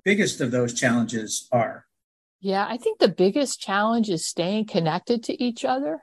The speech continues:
Speaker 2: We have all sorts of mechanisms with which we try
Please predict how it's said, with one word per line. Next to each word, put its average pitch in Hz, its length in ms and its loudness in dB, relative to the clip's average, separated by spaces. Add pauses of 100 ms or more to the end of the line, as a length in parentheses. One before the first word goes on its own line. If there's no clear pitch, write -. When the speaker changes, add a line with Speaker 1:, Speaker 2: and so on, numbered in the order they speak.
Speaker 2:
We 220 140 0
have 214 160 2
all 208 340 -2
sorts 226 480 0
of 190 260 0 (120)
mechanisms 202 920 -2
with 185 280 -2
which - 320 -4
we 175 460 0
try 185 280 0